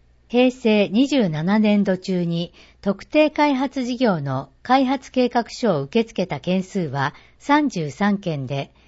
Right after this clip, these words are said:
土地利用誘導区域別の内訳は表一の通りです。表一は後ほど説明します。手続きを終えて開発事業に関する工事が完了し、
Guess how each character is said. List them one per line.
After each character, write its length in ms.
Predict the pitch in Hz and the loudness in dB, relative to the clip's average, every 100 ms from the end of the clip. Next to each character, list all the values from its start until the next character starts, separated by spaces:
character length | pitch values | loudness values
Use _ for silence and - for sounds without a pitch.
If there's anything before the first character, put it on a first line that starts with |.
| _ _ - | _ _ -8
土 120 | 226 | -4
地 180 | 269 277 | 0 0
利 140 | 269 | 2
用 200 | 269 254 | 4 4
誘 220 | 247 262 254 | 2 2 2
導 220 | 247 240 | 2 2
区 140 | - 247 | 0 -4
域 200 | 226 226 | 0 0
別 240 | 208 208 | 0 0
の 140 | 196 180 | 0 0
内 240 | - 226 | -2 0
訳 280 | 220 214 185 | 2 2 2
は 260 | 180 175 - - _ - | 2 0 -4 -20 _ 0
表 260 | 277 302 294 | 4 6 4
一 240 | - 285 | -2 -2
の 140 | 220 160 | -2 -2
通 260 | 196 190 | 0 0
り 140 | 156 135 | -2 -6
で 160 | 135 | -8
す。 180 | - - _ _ _ _ _ _ _ _ _ _ - | -8 -20 _ _ _ _ _ _ _ _ _ _ 2
表 180 | 277 294 | 4 4
一 240 | 285 269 | 2 0
は 180 | 202 147 | 2 0
後 340 | 147 180 - | -2 -4 -2
ほ 160 | 254 277 | 0 2
ど 220 | 254 254 | 2 0
説 320 | - 185 - | -2 -6 0
明 180 | 202 196 | 2 2
し 180 | 190 160 | 0 -4
ま 160 | 160 151 | -4 -6
す。 140 | - _ _ _ _ _ _ _ _ - | -12 _ _ _ _ _ _ _ _ -4
手 120 | 226 | -2
続 260 | 330 339 330 | 0 0 0
き 160 | 196 | -2
を 180 | 165 147 | 0 0
終 200 | 165 190 | 0 0
え 20 | |
て 320 | 196 175 175 - | 0 -2 -2 0
開 240 | 262 302 | 0 2
発 280 | 311 302 269 | -2 -4 -6
事 100 | 277 | 0
業 160 | 285 | 0
に 160 | 170 151 | 0 -2
関 240 | 190 190 | -2 -2
す 160 | 190 190 | -2 -4
る 80 | 160 | -4
工 240 | - 226 | 0 0
事 140 | 214 147 | 0 -4
が 140 | 135 | -6
完 260 | - 196 202 | -2 2 2
了 200 | 190 180 | 2 0
し、 380 | - 165 165 | -4 -8 -8